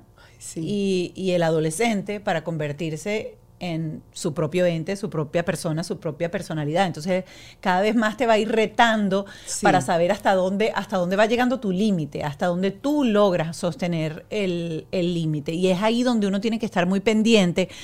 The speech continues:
Speaker 2: para no lograr una confrontación y que se vuelva una pelea. Siempre los problemas, desde que son muy chiquitos, yo he aprendido a través de la terapia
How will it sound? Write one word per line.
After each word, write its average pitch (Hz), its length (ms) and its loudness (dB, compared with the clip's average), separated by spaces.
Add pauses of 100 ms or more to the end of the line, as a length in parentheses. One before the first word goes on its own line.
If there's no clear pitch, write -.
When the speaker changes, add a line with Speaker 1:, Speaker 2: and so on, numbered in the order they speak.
(280)
Speaker 2:
para 190 200 6
no 185 140 2
lograr 220 320 4
una 254 220 2
confrontación 196 1000 2
y - 60 -8
que 185 140 -2
se 180 100 -2
vuelva 175 480 4
una 202 240 0
pelea. 185 480 2 (560)
Siempre 208 840 4
los 190 180 0
problemas, 185 600 6
desde 175 240 4
que 175 100 -2
son 185 180 2
muy 247 300 10
chiquitos, 277 600 2
yo 185 100 2
he - 20 6
aprendido 220 680 2
a 151 120 -2
través 151 240 -6
de 185 80 0
la 214 140 2
terapia 240 420 6